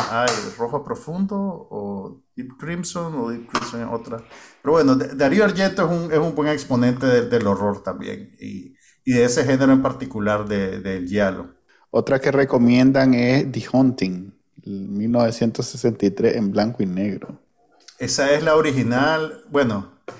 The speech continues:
Speaker 1: mira, esa está basada en una novela breve de Shirley Jackson.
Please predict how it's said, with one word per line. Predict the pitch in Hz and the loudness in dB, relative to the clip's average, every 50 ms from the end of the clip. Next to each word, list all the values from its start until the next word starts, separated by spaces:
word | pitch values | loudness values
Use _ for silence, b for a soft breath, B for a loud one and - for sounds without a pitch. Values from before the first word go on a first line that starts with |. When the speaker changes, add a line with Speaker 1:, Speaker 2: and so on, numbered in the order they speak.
| B B B B | B B B B
Speaker 1:
mira, | - 143 156 147 143 | -4 0 2 2 2
esa | - - 196 | 4 2 0
está | 202 - 202 | 0 2 4
basada | 208 208 196 - 190 180 185 190 196 196 190 - | 4 4 2 2 2 2 4 4 4 2 2 0
en | 151 139 131 131 | -2 0 0 0
una | 139 156 170 175 180 180 | 0 0 -2 -4 -4 -4
novela | 170 156 143 139 147 151 151 165 151 | 0 0 2 4 4 4 4 4 2
breve | 143 131 139 147 151 160 165 165 151 | 4 4 4 4 4 4 2 0 -2
de | 131 127 117 | -2 -6 -6
Shirley | - - 135 147 135 147 147 135 | -6 -6 -6 -6 -4 -2 -2 -2
Jackson. | 123 120 117 120 117 - - - 92 87 - - - | 0 2 0 0 0 -2 -6 -8 -10 -12 -14 -16 -18